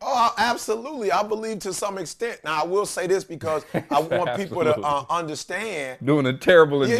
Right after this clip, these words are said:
Speaker 2: injustice to
Speaker 1: yeah,
Speaker 2: my
Speaker 1: absolutely,
Speaker 2: kids. <laughs>
Speaker 1: absolutely. See, but I will, I will explain, though,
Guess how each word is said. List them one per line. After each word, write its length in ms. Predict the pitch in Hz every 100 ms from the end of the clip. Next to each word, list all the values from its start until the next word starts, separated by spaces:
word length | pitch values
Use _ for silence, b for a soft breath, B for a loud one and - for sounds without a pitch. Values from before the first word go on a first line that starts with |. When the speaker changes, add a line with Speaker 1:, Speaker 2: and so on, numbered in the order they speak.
| 131
Speaker 2:
injustice 260 | 120 -
to 60 | 190
Speaker 1:
yeah, 160 | 220 160
Speaker 2:
my 60 |
Speaker 1:
absolutely, 600 | 180 - - 208 - 170 175
Speaker 2:
kids. 100 | -
<laughs> 80 |
Speaker 1:
absolutely. 680 | 175 208 - 196 233 214 147
See, 300 | 120 156 165 B B
but 100 | 165
I 60 | 170
will, 240 | 196 226 180
I 100 | 165
will 240 | 185 208
explain, 540 | 165 - 180 208 220 160
though, 280 | 135 120